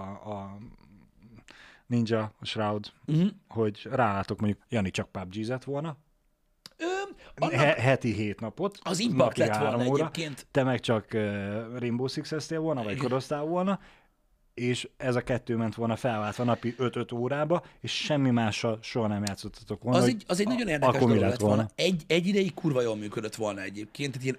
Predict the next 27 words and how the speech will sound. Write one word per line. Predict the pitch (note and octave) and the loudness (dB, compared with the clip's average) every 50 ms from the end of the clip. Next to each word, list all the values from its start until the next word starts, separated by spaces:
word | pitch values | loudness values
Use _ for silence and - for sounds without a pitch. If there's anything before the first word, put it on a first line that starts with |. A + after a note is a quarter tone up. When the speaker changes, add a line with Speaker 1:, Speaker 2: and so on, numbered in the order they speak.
| - | 2
Speaker 2:
ilyen | - F3+ F#3+ | 6 8 8
óriási | F#3+ F#3+ F3+ D#3 B2+ B2 G#2+ G#2 G#2 - - | 10 10 8 6 4 0 -2 -2 -4 -4 -6
impaktja | A2 G#2 G2 - G#2 G#2 - - | -6 -8 -6 -6 -8 -4 -2 0
lett | G#2+ G#2+ - | 0 0 -2
volna | - A#2 G#2+ G2+ G2+ G#2+ | -2 -2 -2 -2 -2 -4
annak, | C3+ F3 G3 D#3+ | -4 -4 -4 -4
hogyha | C#3 C3+ - C3+ | -4 -4 -4 -4
mondjuk, | B2+ A#2+ A2+ D3 | -4 -4 -4 -4
mit | D3+ - | -4 -2
tudom | C3+ B2 A#2+ | -2 -4 -2
én, | A#2+ | -4
én | A2+ A2 | -6 -4
felkelek | G2+ - D#3 B2 - A#2+ A#2 G#2 | -2 -2 -2 0 0 -4 -4 -2
reggel | A#2 A#2+ A#2 A2+ G2 F#2+ | -4 -6 -6 -8 -8 -6
nyolckor, | B2 E3 F#3+ G3 - - - G#3+ F3 D#3 D3 - | -2 -2 -2 -2 -2 -2 2 4 4 4 2 0
játszok | D#3+ D#3+ D#3+ D3 C#3 - - A#2+ - | 0 2 2 2 0 -2 -4 -4 -4
egy | B2 B2+ E3+ F3 | -4 -2 0 0
X | D3 - - | 0 2 0
multiplayer | D3 C3+ A#2 - A#2 B2+ B2+ B2 A#2 A#2 | 0 -2 -2 -4 -4 0 2 2 2 2
játékkal, | A#2 A2 A#2 - - A#2+ A2 - B2 A#2+ A#2 | 2 0 -2 -4 -6 -10 -8 -4 -2 -2 -2
mondjuk, | A#2 A2 A#2 A2+ G#2+ | -2 -4 -8 -10 -8
mit | B2 C3 A#2+ | -8 -8 -6
tudom | - A#2+ G2+ G#2 | -4 -6 -4 -6
én, | G#2+ G2+ G2 | -6 -8 -4
tényleg | G2 B2 A2 G#2 G#2 | -4 -4 -4 -4 -10
ez | A2 G#2 G2+ | -12 -12 -12
a | A2 G2+ G2+ F#2+ | -12 -12 -14 -14